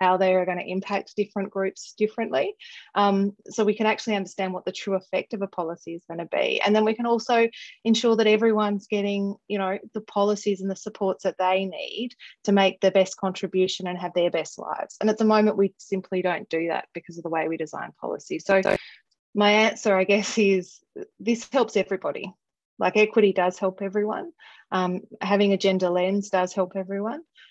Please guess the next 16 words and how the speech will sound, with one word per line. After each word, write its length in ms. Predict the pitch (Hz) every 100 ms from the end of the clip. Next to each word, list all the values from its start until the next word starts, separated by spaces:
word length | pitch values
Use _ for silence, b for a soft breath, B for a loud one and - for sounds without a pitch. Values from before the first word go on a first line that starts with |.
| _
Um, 380 | - 190 180 180 -
and, 420 | 190 196 190 185 - -
you 160 | 190
know, 280 | 180 170 214 -
I 240 | 185 185
would 180 | 185 185
say 380 | - 190 185 190 -
certainly 840 | - 190 190 190 170 165 240 240 - _ _
I 60 | 185
would 140 | 175
hope 420 | - - 196 185 -
that 100 | 185
employment 440 | 180 - 180 185 -
services 540 | 180 175 180 - 175
would 120 | 180 -
treat 340 | - 180